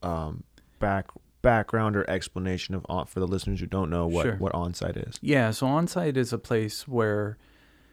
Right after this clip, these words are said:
Speaker 2: you go to do some pretty deep work. It's basically like a year's worth of therapy packed into one week.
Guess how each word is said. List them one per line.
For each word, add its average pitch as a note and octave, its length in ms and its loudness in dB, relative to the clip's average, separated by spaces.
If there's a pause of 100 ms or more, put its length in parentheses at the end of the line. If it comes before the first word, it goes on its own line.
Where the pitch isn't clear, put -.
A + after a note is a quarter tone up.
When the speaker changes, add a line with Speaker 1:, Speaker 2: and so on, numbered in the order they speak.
Speaker 2:
you B2+ 140 4
go A#2+ 320 8
to A#2+ 180 -2
do A2 440 0
some A2+ 180 0
pretty G#2+ 260 -2
deep G2 300 -8
work. F2 260 -6
It's - 180 -6
basically B2+ 600 0
like G#2 360 -2
a G#2 80 -4
year's B2 460 2
worth A2 220 -4
of G2 240 -4 (220)
therapy A2+ 500 2
packed G#2 360 -2
into G2 180 0
one F#2 240 -2
week. E2+ 380 -10